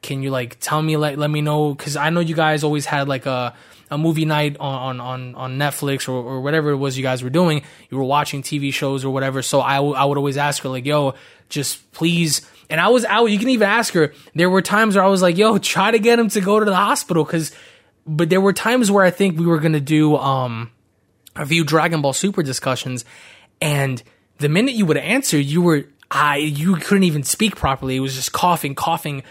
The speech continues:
coughing, like, wheezing, and I was like, "Dude, w-, like, this is not good." So, you know, I, I'm very glad that you were able to get through with that, because you were also in, in a,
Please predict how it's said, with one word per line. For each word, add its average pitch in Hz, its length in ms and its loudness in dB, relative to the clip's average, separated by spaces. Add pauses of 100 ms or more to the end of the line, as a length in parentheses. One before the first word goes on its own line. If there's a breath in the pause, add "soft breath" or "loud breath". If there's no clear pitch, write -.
(220 loud breath)
coughing, 156 480 0
like, 135 240 -4
wheezing, 160 460 0
and 143 80 -2
I 147 80 0
was 143 180 -2
like, 117 320 -8
"Dude, 131 340 0 (480 soft breath)
w-, 156 340 -12
like, 151 500 -4
this 202 260 2
is 151 160 0
not 160 340 2
good." 139 260 0
So, 165 380 4 (380 loud breath)
you 180 120 0
know, 175 140 4
I, 160 240 2
I'm 170 80 4
very 190 220 4
glad 160 340 2
that 147 100 0
you 139 140 -2
were 143 120 0
able 139 200 0
to 135 140 -8
get 127 180 -2
through 139 140 -4
with 131 120 -4
that, 120 180 -2
because 120 540 -6
you 143 200 -2
were 160 140 4
also 151 320 0
in, 135 200 -8
in 139 160 -8
a, 131 220 -4